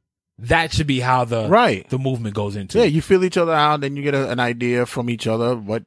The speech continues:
Speaker 2: is feasible. It's like they, they just, I, I don't know if you saw the video that's making the rounds. This kid did it about, um, it's about, uh, uh, rappers that want, uh, uh, photographers, video, video,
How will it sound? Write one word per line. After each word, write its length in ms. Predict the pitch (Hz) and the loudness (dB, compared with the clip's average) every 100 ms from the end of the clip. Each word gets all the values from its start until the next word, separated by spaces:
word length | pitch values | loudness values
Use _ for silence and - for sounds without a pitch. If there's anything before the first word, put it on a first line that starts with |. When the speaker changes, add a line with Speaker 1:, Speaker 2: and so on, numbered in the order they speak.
| _ _ _ | _ _ _
Speaker 2:
is 240 | - 117 - | -6 -4 0
feasible. 580 | - 123 117 104 139 175 _ _ _ _ _ | 2 2 0 0 -2 -6 _ _ _ _ _
It's 140 | 175 208 | 2 4
like 140 | 190 | 4
they, 100 | 180 | 2
they 160 | 160 165 | 2 2
just, 220 | 175 151 | 0 0
I, 60 | 160 | 0
I 40 | |
don't 240 | 143 156 175 | 2 0 0
know 40 | |
if 60 | 151 | 0
you 40 | |
saw 120 | 147 | 2
the 80 | 139 | 2
video 180 | 131 127 | 2 2
that's 120 | 117 | 2
making 160 | 123 117 | 2 0
the 80 | 113 | 0
rounds. 280 | 113 110 107 | 0 -2 -2
This 100 | 101 | -2
kid 260 | - 131 | 2 2
did 140 | 117 101 | 2 0
it 120 | 95 | 0
about, 340 | 95 98 92 | -2 -2 -2
um, 380 | 73 92 85 82 - _ _ - - _ | -2 -4 -4 -8 -16 _ _ -20 -20 _
it's 140 | 107 - | -4 2
about, 320 | 110 101 98 | 4 4 0
uh, 20 | |
uh, 640 | 95 87 85 - 90 76 - - | -2 -4 -4 -6 -10 -10 -14 -2
rappers 420 | 120 127 127 113 | 2 4 4 2
that 160 | 110 107 | 2 2
want, 240 | 110 92 | -2 -2
uh, 160 | 98 92 - | -4 -6 -10
uh, 400 | 107 95 90 80 - _ _ _ - | -8 -6 -4 -6 -10 _ _ _ -10
photographers, 540 | 113 127 107 104 87 | -2 -2 -2 -10 -10
video, 520 | 101 110 104 101 98 - | -6 -4 -4 -6 -12 -16
video, 260 | 117 113 | -12 -8